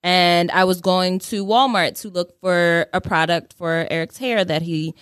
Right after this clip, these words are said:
asked me to get. And somehow I ended up in the home improvement aisle,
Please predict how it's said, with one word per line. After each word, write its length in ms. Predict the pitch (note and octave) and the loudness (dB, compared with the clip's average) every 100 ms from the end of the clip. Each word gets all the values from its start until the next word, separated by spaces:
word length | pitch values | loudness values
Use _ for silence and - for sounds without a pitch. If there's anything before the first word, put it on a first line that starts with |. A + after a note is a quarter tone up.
| _ _ - | _ _ -6
asked 260 | D#3 - | -6 -4
me 100 | F3+ | -4
to 120 | G3+ | -2
get. 320 | A3+ F#3 G3+ G#3 | 2 4 4 2
And 160 | E3 E3+ | 0 0
somehow 680 | E3+ F3+ F#3+ F3 F3+ F#3 - | 0 0 2 4 4 4 2
I 180 | F3 | 0
ended 240 | C3+ D#3+ F3+ | 0 0 0
up 160 | F3 | 0
in 140 | - F3 | -2 -2
the 80 | F3 | -2
home 220 | F3 F3+ | -2 -2
improvement 600 | G#3+ - G3+ F3+ F#3 - | -4 -2 -2 -2 -4 -2
aisle, 440 | F3+ F3+ F3+ G#3 | 2 4 4 2